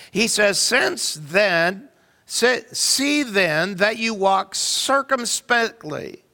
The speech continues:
not as fools, but as wise, redeeming the time." Why? "Because the days are evil." The N A S V, the New American Standard Version,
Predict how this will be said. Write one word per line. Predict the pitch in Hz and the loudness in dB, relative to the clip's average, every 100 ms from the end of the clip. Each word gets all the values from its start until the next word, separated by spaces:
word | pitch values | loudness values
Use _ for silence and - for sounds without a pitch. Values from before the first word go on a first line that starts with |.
| _ _ - - | _ _ -20 -18
not | - 202 254 294 | -6 0 2 2
as | - 226 - | 0 0 -4
fools, | - 247 220 151 127 143 | -4 0 2 0 -4 -2
but | 180 | 0
as | 190 170 | 0 -2
wise, | 165 180 156 123 - 110 - - - - - | 0 2 2 0 -4 -8 -10 -10 -20 -20 -4
redeeming | 220 240 196 160 254 285 269 233 | 0 0 -2 -2 0 0 -2 -2
the | 196 | -2
time." | 160 160 147 131 | -2 0 0 0
Why? | 165 165 | 0 0
"Because | 156 170 220 214 190 | 0 -2 0 0 -2
the | |
days | 190 196 175 | 0 2 2
are | 165 170 | 0 0
evil." | 202 196 156 127 - - - | 0 -2 -2 -6 -8 -20 -8
The | 160 196 | 0 2
N | 240 247 | 2 0
A | 220 | 0
S | 190 147 | 0 -2
V, | 156 180 147 | -2 -2 -2
the | 147 | -6
New | 165 202 | -2 -2
American | 196 175 165 151 | 0 0 0 -6
Standard | 143 165 190 190 | -6 -2 -2 -2
Version, | 131 135 135 151 | -6 -8 -8 -10